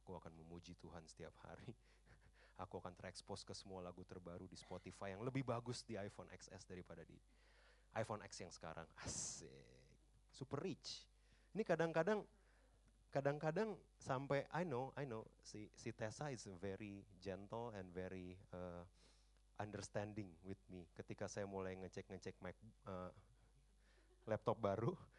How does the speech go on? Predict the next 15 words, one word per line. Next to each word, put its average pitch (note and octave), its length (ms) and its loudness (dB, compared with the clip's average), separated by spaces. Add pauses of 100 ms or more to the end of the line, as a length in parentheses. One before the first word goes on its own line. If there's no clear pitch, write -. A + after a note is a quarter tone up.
(240)
dia C3 80 4
bilang, C3+ 320 6
"Emang G#3 160 0
mau G3+ 80 2
dipakai A#2+ 320 4
buat A2 320 6
apa?" D3+ 260 2
Kemudian A#2 320 2
saya B2 140 4
lihat, G2 260 4
saya A#2 300 2
ada G#2 100 8
laptop G2 320 2
kerja G2+ 300 2
satu. F2+ 320 -6